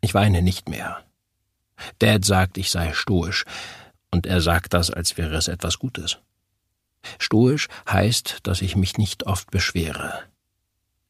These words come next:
Er sagt, es wirke, als hätte ich all mein Jammern schon erledigt, bevor ich reden konnte.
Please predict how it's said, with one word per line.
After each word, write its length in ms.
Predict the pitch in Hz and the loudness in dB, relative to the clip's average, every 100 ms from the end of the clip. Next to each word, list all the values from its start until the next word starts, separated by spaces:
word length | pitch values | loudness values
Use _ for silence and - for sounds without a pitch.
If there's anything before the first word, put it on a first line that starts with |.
| _ _ | _ _
Er 120 | 113 | 4
sagt, 360 | 104 110 135 - | 6 4 0 -2
es 200 | 120 90 | -2 2
wirke, 380 | 101 127 123 - | 0 0 -4 -2
als 280 | 98 - | -2 -2
hätte 180 | 110 - | -4 -6
ich 320 | - 104 - | -6 -6 -8
all 220 | - 101 139 | -2 0 4
mein 280 | 117 110 | 6 6
Jammern 440 | 90 82 98 107 110 | 6 4 2 4 2
schon 200 | - 92 | 0 -2
erledigt, 580 | 80 87 82 110 120 - | -2 -2 -2 -2 -4 -4
bevor 280 | 98 - 95 | -6 -2 -2
ich 140 | 95 | -2
reden 320 | 80 80 78 | -2 -4 -4
konnte. 500 | 69 - 73 - 76 | -6 -8 -8 -8 -10